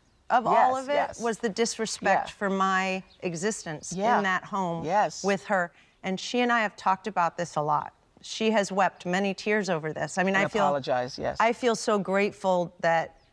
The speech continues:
Speaker 1: she's still alive and that we have been able to have these intense just mother-daughter therapy sessions, not with a therapist <laughs> present, but she's done enough work on herself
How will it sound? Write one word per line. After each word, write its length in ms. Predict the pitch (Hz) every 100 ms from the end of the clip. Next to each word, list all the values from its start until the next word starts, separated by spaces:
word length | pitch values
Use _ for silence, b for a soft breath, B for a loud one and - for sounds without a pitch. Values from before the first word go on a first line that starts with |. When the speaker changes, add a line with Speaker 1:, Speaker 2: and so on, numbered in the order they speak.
| -
Speaker 1:
she's 240 | - - 165
still 220 | 165 160
alive 400 | 160 202 226 226 _ b b b _
and 240 | 185 190 190
that 240 | 185 180 -
we 180 | 185 202
have 160 | 202 160
been 120 | 185
able 200 | 180 175
to 60 |
have 320 | 175 185 202 190
these 400 | 180 165 - - _ -
intense 640 | 190 - 220 233 220 -
just 220 | - 180
mother-daughter 560 | 196 180 175 170 170 170
therapy 460 | - 190 214 208 180
sessions, 560 | - 156 - 160 160
not 180 | 196 233
with 100 | 262
a 60 | 233
therapist 420 | 208 196 196 -
<laughs> 60 | 233
present, 320 | 208 185 170
but 140 | 202
she's 260 | - 269 254
done 160 | 247
enough 280 | 220 202 190
work 240 | 190 196 180
on 140 | 175
herself 460 | 185 196 170 151